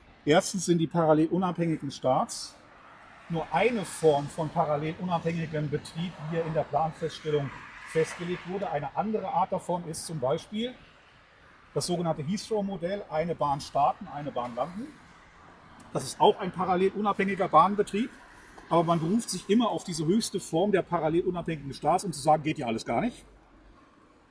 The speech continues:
Und dann hat man mittlerweile festgestellt, in dem laufenden Betrieb von unabhängigen Parallelstarts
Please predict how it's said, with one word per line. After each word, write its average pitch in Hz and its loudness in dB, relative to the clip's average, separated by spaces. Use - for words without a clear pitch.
Und 165 2
dann 190 8
hat 247 8
man 202 4
mittlerweile 185 4
festgestellt, 220 2
in 254 4
dem 214 4
laufenden 196 4
Betrieb 196 0
von 151 0
unabhängigen 185 0
Parallelstarts 160 0